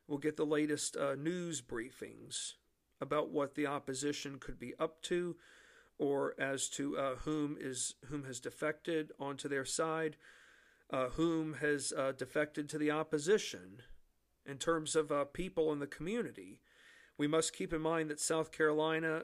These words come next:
uh, is one of those colonies where, where hostilities are so bad amongst the peoples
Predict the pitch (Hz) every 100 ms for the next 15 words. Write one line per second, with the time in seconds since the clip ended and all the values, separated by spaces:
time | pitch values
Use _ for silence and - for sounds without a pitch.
0 | - 139 123 123 143 147 151 147 143 135
1 | - 156 156 160 160 151 147 147 143 135
2 | 131 - - - - - _ _ _ _
3 | - 143 156 151 - 196 196 185 165 147
4 | 131 - 185 151 170 180 156 147 156 -
5 | - - 208 247 - 101 107 131 -